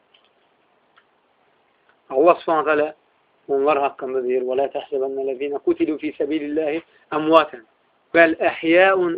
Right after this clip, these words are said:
ində rabbihim yurzaqun." Allah yolunda şəhid olanları ölü saymayın. Onlar diridirlər və Allahın yanında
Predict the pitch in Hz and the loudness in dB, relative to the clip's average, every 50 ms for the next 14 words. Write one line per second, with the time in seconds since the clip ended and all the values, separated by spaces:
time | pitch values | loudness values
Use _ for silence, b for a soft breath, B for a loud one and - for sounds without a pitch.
0 | 208 185 180 175 165 160 160 165 170 160 156 196 185 190 196 180 170 156 139 131 | 0 0 0 0 2 4 6 6 4 4 2 -2 0 0 0 2 2 2 2 2
1 | 123 127 120 - 135 123 113 - _ _ _ _ _ _ _ _ _ _ _ _ | 0 -2 -4 -4 -8 -12 -12 -14 _ _ _ _ _ _ _ _ _ _ _ _
2 | _ _ _ _ _ - 135 135 143 165 165 160 156 151 147 147 147 151 147 135 | _ _ _ _ _ 0 2 4 6 6 6 6 6 4 4 4 4 4 4 4
3 | 120 - _ _ _ _ _ _ _ _ _ _ _ _ _ _ - - - 143 | 4 0 _ _ _ _ _ _ _ _ _ _ _ _ _ _ -12 -6 -4 -2
4 | 139 143 156 147 147 143 135 131 131 127 131 151 165 - 147 143 147 143 - - | 0 0 2 4 4 2 2 0 -2 -2 -2 -2 0 0 0 0 0 -2 0 0
5 | 147 139 135 123 120 113 113 _ _ _ _ _ _ _ _ _ _ _ - 156 | 0 0 0 -4 -14 -18 -20 _ _ _ _ _ _ _ _ _ _ _ -6 -4
6 | 156 160 170 190 202 208 202 - _ _ _ _ _ _ _ - 156 165 170 170 | 0 4 4 6 6 4 2 -4 _ _ _ _ _ _ _ -4 -2 0 0 0
7 | 143 135 127 120 110 - _ _ - 156 156 151 156 156 147 156 175 165 156 147 | 0 -2 -6 -8 -10 -14 _ _ -4 -2 0 2 4 4 2 2 2 0 0 -2
8 | 143 139 139 143 156 175 190 202 202 | -2 -2 0 4 4 4 4 4 0